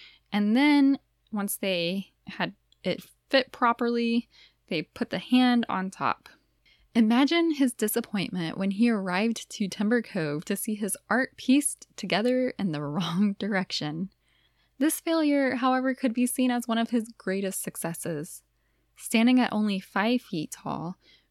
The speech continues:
Buffano created art that was larger than life and envisioned his work on a grand scale.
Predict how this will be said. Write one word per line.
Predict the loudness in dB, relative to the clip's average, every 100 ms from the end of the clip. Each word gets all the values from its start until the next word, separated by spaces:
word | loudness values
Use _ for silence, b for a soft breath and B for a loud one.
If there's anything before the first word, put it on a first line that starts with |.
| -2
Buffano | 0 4 4 4
created | 2 2 2 2 0 0
art | 2 2 -2
that | -6 -4
was | -4 -6
larger | -2 0 2 2
than | 0 -6
life | -4 -4 -4 -8 -20 _ _ _ 0
and | 2
envisioned | 2 2 2 4 4
his | 2 -4
work | -4 -6 -4
on | -4
a | -4 -6
grand | -6 -4 -2 -2 -4
scale. | -4 -4 -4 -4 -6